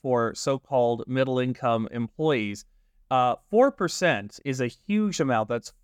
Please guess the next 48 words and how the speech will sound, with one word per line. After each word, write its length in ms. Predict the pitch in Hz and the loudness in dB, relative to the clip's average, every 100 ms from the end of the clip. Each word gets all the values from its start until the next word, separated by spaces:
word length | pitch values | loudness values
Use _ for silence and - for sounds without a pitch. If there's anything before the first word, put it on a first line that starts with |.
| 185 | -2
four 260 | 196 214 | 2 4
dollars 440 | 180 147 143 131 - | 4 4 2 -2 -2
for 120 | 131 | -2
every 220 | 127 127 | 0 -2
hundred 480 | - 147 147 139 127 | -2 -2 -2 -2 0
dollars 360 | 120 123 117 | 2 2 0
being 360 | - 120 117 113 | -2 -2 0 -2
earned. 380 | 120 123 104 104 _ _ _ _ _ - - | 0 0 0 -4 _ _ _ _ _ -8 0
I 120 | 165 | 2
think 200 | 254 247 | 2 0
Canadians 380 | 185 156 151 147 | 0 -2 0 -2
are 60 | |
gonna 160 | 135 127 | -2 -2
notice, 440 | 127 135 135 117 | 0 0 0 -2
if 120 | 135 117 | -4 -4
they've 200 | 127 117 | -6 -4
been 180 | 131 - | -6 -6
earning 440 | 143 147 147 131 - | -2 0 0 -2 -2
in 200 | 156 156 | -2 0
that 220 | 135 123 | 2 2
amount 360 | 120 117 113 110 | 0 0 -2 -4
for 120 | 127 | -8
the 80 | 113 | -2
past 260 | 123 117 | 2 2
couple 220 | - 113 120 | 0 -4 0
of 20 | |
years, 240 | 113 113 | 0 0
a 160 | 113 107 _ _ | -4 -6 _ _
huge 400 | 208 240 226 156 - | 0 2 2 0 -2
bite 300 | 123 101 - _ _ _ - | 0 0 -4 _ _ _ 0
out 140 | 135 | 2
of 100 | 127 | 2
their 140 | 123 | 0
paychecks 560 | 107 139 123 123 110 - | -2 -2 -2 -2 -2 -2
when 80 | 123 | -2
that 220 | 120 120 | 0 0
comes 300 | - 120 117 | -2 -6 -4
into 240 | 117 117 107 | -6 -4 -8
effect. 340 | - 123 - | 0 0 0
And 100 | 135 | -6
the 80 | 151 | -2
question 440 | 233 240 - 143 | 0 0 0 -2
is, 180 | 127 120 | -2 -4
is 160 | 131 127 | -8 -2
this 180 | 180 | -2
the 120 | - 147 | 0 0
right 200 | 143 - | 0 0
time 360 | 135 123 127 | -4 -4 -4